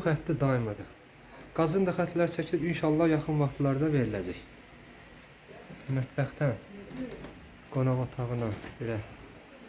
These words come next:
yeri qoyublar.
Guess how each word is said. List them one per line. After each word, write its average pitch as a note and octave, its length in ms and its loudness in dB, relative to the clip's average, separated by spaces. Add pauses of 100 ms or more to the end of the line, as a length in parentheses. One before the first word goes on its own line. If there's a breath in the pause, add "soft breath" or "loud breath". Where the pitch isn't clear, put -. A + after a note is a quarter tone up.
(2500)
yeri C#3 320 2
qoyublar. D3 480 4